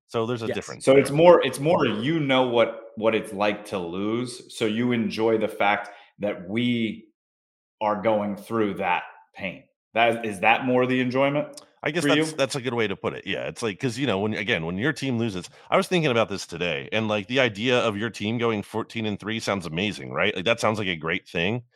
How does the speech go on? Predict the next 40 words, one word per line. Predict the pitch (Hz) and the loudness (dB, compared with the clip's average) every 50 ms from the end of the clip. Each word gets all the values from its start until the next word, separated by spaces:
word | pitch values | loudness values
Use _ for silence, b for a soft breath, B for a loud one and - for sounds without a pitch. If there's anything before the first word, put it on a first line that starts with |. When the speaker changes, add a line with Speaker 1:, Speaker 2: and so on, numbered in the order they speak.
| _ _ _ _ _ _ - | _ _ _ _ _ _ 0
Speaker 1:
but | 120 127 196 | 2 2 2
you | 208 170 208 | 4 2 2
feel | - - 151 185 208 175 123 | 2 2 4 8 8 8 10
every | 117 139 156 160 160 | 8 6 6 6 2
single | 143 - 156 160 156 151 139 | 2 2 2 4 4 6 6
one | 139 147 | 6 6
of | 143 135 | 6 6
those | 135 131 120 113 | 4 2 2 4
losses | 117 131 151 143 - 123 110 110 107 101 - - | 6 6 6 6 4 0 -2 -4 -4 -6 -2 0
and | 120 127 123 120 | 0 0 0 0
feel | 147 151 135 | 0 0 2
like, | 123 117 117 117 101 - - _ _ _ _ _ _ - - | 2 2 2 2 0 -6 -14 _ _ _ _ _ _ -10 -4
like, | 139 147 127 120 | -4 -2 0 2
they're | 175 180 | 4 4
not | 208 240 - - - | 4 4 2 0 0
easier | 175 196 160 151 98 98 95 | 0 0 0 0 -2 -2 -4
just | 85 123 - - | -4 -6 -8 -4
<laughs> | |
because | - - 202 165 - | 0 2 4 6 6
you're | 196 180 | 6 6
fourteen | - - 175 165 131 - 156 127 | 6 6 4 4 4 2 0 0
and | 131 131 131 | 0 -2 -2
three. | 131 147 117 98 - b b b b | 0 0 0 0 -2 b b b b
It's | - 165 - - | -2 -2 -2 0
just | - 170 185 180 - | 2 2 2 2 2
the | 156 160 | -4 -4
same | - 151 147 147 151 131 | 0 0 0 2 0 0
thing | - 156 156 135 123 120 120 117 _ _ _ - | 0 0 2 2 2 0 -2 -6 _ _ _ -4
as | - 127 123 | -4 -2 0
being, | 120 135 135 131 | 0 0 2 2
like, | 123 120 110 - - | 2 0 -2 -4 -4
three | 123 135 135 131 | -2 0 0 0
and | 123 113 | 0 -2
fourteen | - 131 127 98 - 135 135 123 110 | -2 -4 -4 -4 -4 -4 -2 0 0
in | 107 104 | -2 -2
terms | - 120 113 104 | -2 -4 -2 -2
of | 110 101 | -4 -4
just, | 98 113 - - | -4 -8 -4 -4
like, | 113 107 92 | -4 -4 0
that | 98 104 104 - | 0 0 0 0